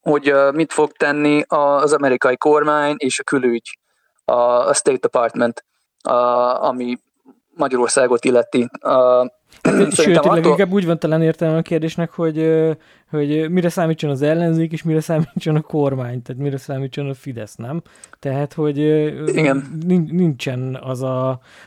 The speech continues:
Speaker 2: vagy, tehát, ö, va-, vannak azért különbségek a kettő kérdés között, hogy mire számíthat Magyarország, meg mire számíthat a kormány és a, az ellenzék, tehát, hogy azért ez, ö, ö, nyilv-, fog-, fogják ilyen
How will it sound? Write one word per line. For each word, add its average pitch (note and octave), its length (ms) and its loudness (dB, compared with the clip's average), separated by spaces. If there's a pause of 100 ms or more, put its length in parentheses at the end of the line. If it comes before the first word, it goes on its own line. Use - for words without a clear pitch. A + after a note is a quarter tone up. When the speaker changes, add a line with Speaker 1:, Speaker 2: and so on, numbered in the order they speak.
Speaker 2:
vagy, D#3 280 -4 (480)
tehát, C3+ 200 -8 (260)
ö, D3+ 40 -12 (520)
va-, D#3+ 220 -2
vannak C3+ 380 0
azért A#2+ 420 -6
különbségek A#2+ 840 -8
a A#2+ 160 -10
kettő A#2+ 460 -12
kérdés B2 340 -14
között, B2 300 -12
hogy C3 100 -8
mire C#3+ 180 -2
számíthat C#3+ 420 -6
Magyarország, C#3 680 -6
meg C3 140 -12
mire C3 220 -10
számíthat C3 460 -12
a C#3 120 -10
kormány B2+ 460 -8
és B2+ 200 -10
a, B2+ 140 -10 (380)
az C3+ 120 -10
ellenzék, C3+ 760 -2
tehát, C3+ 240 -10
hogy C3+ 140 -4
azért C#3 260 0
ez, C#3+ 200 -2
ö, D3 200 0 (600)
ö, C#3+ 260 -4 (260)
nyilv-, D#3+ 220 4 (500)
fog-, D#3+ 400 0
fogják C3 500 -2
ilyen C3+ 840 -8